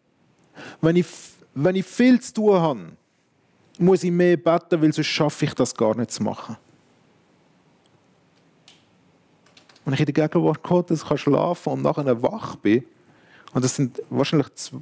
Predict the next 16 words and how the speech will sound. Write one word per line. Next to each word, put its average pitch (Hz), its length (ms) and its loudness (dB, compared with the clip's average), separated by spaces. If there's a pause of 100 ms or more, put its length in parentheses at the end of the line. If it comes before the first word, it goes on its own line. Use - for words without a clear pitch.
(120)
so, 123 320 0
so 123 160 -2
ein 117 120 -2
Power 190 360 -2
Nap, 175 360 -4
oder? 123 260 0 (1120)
Es, - 240 -10
es 120 160 -4
ist 147 140 2
nur 180 160 4
so 208 140 -2
ein 165 100 0
kurzer 175 520 -2
Moment 131 520 -2
gewesen, 113 380 0
nicht, - 280 -2